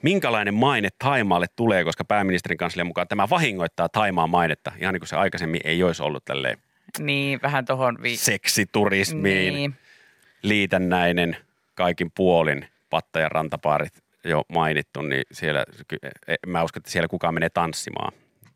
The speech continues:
Speaker 1: ja kuuntelemaan M G M T:n Kidsiä ja pitämään hauskaa.
Speaker 2: No, mut se on paha, jos haluaa tehdä niin.
Speaker 1: Niin, totta, totta. Ja mä en ymmärrä, että miksi nämä tuku-, tuktukit nyt tässä niinku muutamassakin tapauksessa on nostettu tai ollut yleinen seksin harrastamispaikka ylipäätään.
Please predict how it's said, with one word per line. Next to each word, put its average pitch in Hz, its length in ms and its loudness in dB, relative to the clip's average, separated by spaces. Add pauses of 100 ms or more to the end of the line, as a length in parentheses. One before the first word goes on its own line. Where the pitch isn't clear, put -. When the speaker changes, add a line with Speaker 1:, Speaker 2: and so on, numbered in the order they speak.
(100)
Speaker 1:
ja 78 100 -6
kuuntelemaan 73 600 -4 (960)
M 95 180 -2
G - 40 -4 (120)
M 78 80 -6
T:n 85 140 -4
Kidsiä - 500 -4 (440)
ja - 60 -4
pitämään 85 420 0
hauskaa. 78 640 0
Speaker 2:
No, 214 60 -2
mut 220 120 -2
se 269 60 0
on 254 100 0
paha, 277 200 2
jos 196 140 -4
haluaa 208 220 2
tehdä 190 280 0
niin. 120 300 -4
Speaker 1:
Niin, 220 180 4
totta, 190 280 -8 (100)
totta. - 200 -12 (360)
Ja 160 40 -2
mä 185 80 2
en 196 60 0
ymmärrä, 202 180 2
että 175 120 -6
miksi 180 160 -2
nämä 185 60 0
tuku-, - 240 -8 (100)
tuktukit 98 480 -2
nyt 90 120 -4 (160)
tässä 92 200 0
niinku 95 200 0
muutamassakin 95 500 2
tapauksessa 73 560 -2
on 76 100 0
nostettu 76 460 -6 (160)
tai 98 120 4
ollut 101 240 0 (680)
yleinen 82 500 2 (160)
seksin 85 320 -2
harrastamispaikka - 760 -6
ylipäätään. - 680 -6